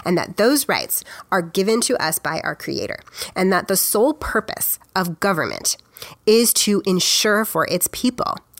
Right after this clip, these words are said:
that we continue to have those rights. Our founders were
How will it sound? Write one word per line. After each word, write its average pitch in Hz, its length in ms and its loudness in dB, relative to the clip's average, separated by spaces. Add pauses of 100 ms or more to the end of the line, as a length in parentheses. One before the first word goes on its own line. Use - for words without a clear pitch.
that 170 240 2
we 175 240 2
continue 165 460 0
to 190 100 -4
have 151 220 -4
those - 200 -4
rights. - 300 -4 (680)
Our 220 140 6
founders - 800 0 (100)
were 160 420 2